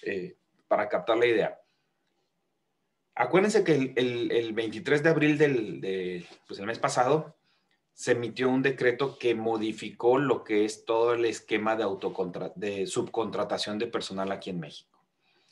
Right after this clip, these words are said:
Y dijeron, "Bueno, te voy a, te voy a dar la oportunidad de que sí tengas algunas subcontrataciones, que puedas subcontratar personal,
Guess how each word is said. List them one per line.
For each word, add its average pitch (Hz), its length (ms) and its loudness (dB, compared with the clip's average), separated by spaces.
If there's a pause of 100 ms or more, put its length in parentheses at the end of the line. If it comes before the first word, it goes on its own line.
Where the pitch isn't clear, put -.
(320)
Y 135 80 0
dijeron, 143 400 6
"Bueno, 135 260 4
te 131 100 2
voy 135 160 4
a, - 120 -2
te 139 80 2
voy 147 200 6
a 170 60 6
dar 175 140 6
la 190 100 6
oportunidad 139 640 2
de 156 140 2
que 135 80 -4
sí 135 160 -2
tengas 147 400 2
algunas 127 600 0 (180)
subcontrataciones, 123 1600 0 (840)
que 113 100 -4
puedas 127 300 4
subcontratar 113 760 0
personal, 131 580 0